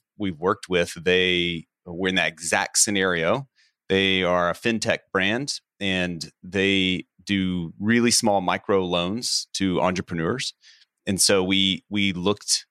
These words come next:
deep inside of what was true about them. We talked to a lot of their customers, and that was, that was one core essential truth that we, that we learned and that we heard, is that they really fight for this, the small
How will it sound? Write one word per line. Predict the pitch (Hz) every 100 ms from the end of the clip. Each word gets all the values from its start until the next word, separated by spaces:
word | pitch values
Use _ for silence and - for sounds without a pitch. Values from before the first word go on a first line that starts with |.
| _ _ _ _ 82
deep | 107 117
inside | 110 92 107 104
of | 98
what | 92
was | 80 -
true | - 175
about | 156 147 -
them. | 139 143 143
We | 113
talked | - 104 -
to |
a | 98
lot | 90
of |
their | 78
customers, | 80 - 139 - 123 120 117 92
and | 90
that | 101 113
was, | 92 85
that | 98 101
was | 90
one | 90 104
core | 101 - 110 104 101 98
essential | 87 - 107 95
truth | 90 - 113 -
that | 82 -
we, | 87 80 80 78 _ -
that | 85
we | 85
learned | 85 110 147
and | 85
that |
we | 80
heard, | 80 127 117
is | 90
that | 85
they | 98 101 98 - _ _
really | 110 101
fight | 90 - 95 92
for | - - 98 90
this, | 82 80 - -
the | -
small | 87 - 92 87 82 80 80